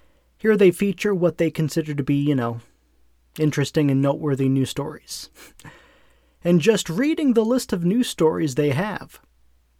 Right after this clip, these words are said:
the titles of these news stories, it, you know, it really puts an extra added perspective on where we are in society <laughs> and in the world right now. Let me read some of the titles of these news stories to you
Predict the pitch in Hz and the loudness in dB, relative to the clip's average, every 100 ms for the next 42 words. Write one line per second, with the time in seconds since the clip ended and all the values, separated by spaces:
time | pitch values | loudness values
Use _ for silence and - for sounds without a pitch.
0 | _ _ - 135 135 175 233 202 127 131 | _ _ -16 -8 -4 -2 -2 0 0 -2
1 | 131 117 131 123 - 131 139 147 139 143 | -4 -2 -2 -4 -4 -6 -8 -12 -6 -6
2 | 143 - - _ _ _ _ _ - 135 | -6 -20 -20 _ _ _ _ _ -4 0
3 | 131 185 220 269 202 226 190 180 180 - | 0 0 -2 -4 -2 -2 -2 -4 -6 -4
4 | 185 175 175 160 143 147 - - 165 - | -4 -4 -4 -6 -6 -6 -6 -6 -8 -4
5 | 139 127 127 123 127 120 - - _ 135 | -6 -2 -4 -2 -4 -6 -10 -20 _ -8
6 | 131 143 143 147 143 135 120 127 - 139 | -4 -2 -2 -2 -2 -2 -2 -6 -4 -4
7 | 127 123 120 131 139 _ _ - - _ | -2 -2 -2 -4 -8 _ _ -20 -20 _
8 | - 156 147 147 127 - 151 143 131 139 | -8 -4 0 0 -2 -4 -6 -6 -6 -10
9 | - 175 175 - - - - - - - | -10 -10 -12 -14 -20 -20 -18 -16 -18 -18
10 | - 208 220 190 202 - 180 156 147 160 | -6 -2 0 0 -2 0 0 2 2 2
11 | 156 - - - - - - _ _ _ | 0 -4 -8 -10 -10 -14 -20 _ _ _
12 | _ _ - 131 127 135 123 143 135 - | _ _ -10 -8 -4 -4 0 0 0 -2
13 | 131 127 - - 131 135 | 0 0 -2 -4 -4 -6